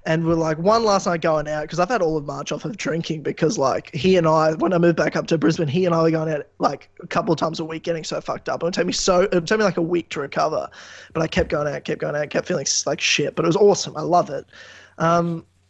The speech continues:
so we were at his apartment, and there's, like, I don't know. So it was me, my mate Jared, and then he's got his roommate, who's one of my other best mates, Dave, and his girlfriend,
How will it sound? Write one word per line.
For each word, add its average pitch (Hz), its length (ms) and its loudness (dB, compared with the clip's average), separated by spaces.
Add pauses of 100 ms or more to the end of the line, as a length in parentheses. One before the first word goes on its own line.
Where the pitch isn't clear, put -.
(260)
so 170 420 4 (540)
we 190 640 0
were 190 160 0
at 226 100 2
his 185 140 -6
apartment, 160 520 -2 (140)
and 160 100 -10
there's, 156 120 -6
like, 160 100 -4
I 131 80 -4
don't 113 100 -10
know. 135 200 -10 (1900)
So 170 200 2
it 170 40 6
was 165 120 2
me, 226 560 0 (380)
my 294 120 -2
mate 185 200 0
Jared, 151 440 -4 (400)
and 156 120 -2
then 156 120 2
he's 151 160 -2 (180)
got 151 220 2
his 165 160 0
roommate, 185 340 4 (100)
who's 160 160 -2
one 170 80 2
of 156 60 0
my 151 120 2
other 147 160 -2
best 151 200 -6
mates, 151 300 -6 (260)
Dave, 170 640 0 (160)
and 269 140 -10
his 190 140 -6
girlfriend, - 580 -8